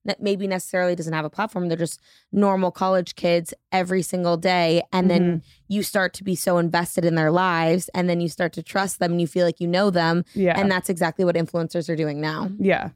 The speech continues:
Speaker 1: Yeah. And even Kim Kardashian
Speaker 2: Mm-hmm.
Speaker 1: says that the reason she wanted to do reality T V was because of The Real World.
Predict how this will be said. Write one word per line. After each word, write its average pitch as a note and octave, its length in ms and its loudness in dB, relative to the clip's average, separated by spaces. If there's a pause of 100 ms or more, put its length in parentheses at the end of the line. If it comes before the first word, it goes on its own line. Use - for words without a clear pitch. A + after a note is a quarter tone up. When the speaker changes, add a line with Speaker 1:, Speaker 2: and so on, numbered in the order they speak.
Speaker 1:
Yeah. G#3 200 -4
And A3+ 140 0
even C4+ 180 4
Kim B3 180 0
Kardashian G#3 840 0
Speaker 2:
Mm-hmm. F3 280 0
Speaker 1:
says F3+ 240 0
that F#3 160 -2
the F#3+ 80 -4
reason F3+ 320 -2
she F#3 180 -4
wanted E3 320 0
to - 100 -10
do E3+ 200 -2
reality D#3+ 400 -2
T E3 180 -6
V D#3+ 160 -2
was D#3 220 -2
because E3+ 260 -6
of F#3 80 -6
The - 80 -8
Real - 180 -2
World. - 340 -6